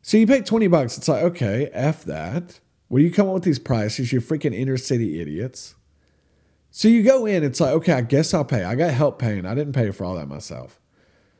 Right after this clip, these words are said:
You go in, and everything in there costs money. So you pay twenty bucks to get nothing.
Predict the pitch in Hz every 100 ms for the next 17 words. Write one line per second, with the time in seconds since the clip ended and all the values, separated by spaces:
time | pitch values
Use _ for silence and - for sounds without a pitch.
0 | _ _ _ 156 185 277 254 185 135 131
1 | - 165 175 170 165 147 185 240 262 233
2 | 214 185 185 175 147 113 113 143 - 135
3 | 131 123 120 120 117 113 127 160 160 123
4 | 180 196 147 143 - 127 120 120 113 107
5 | - 90 131 170 170 87 107 151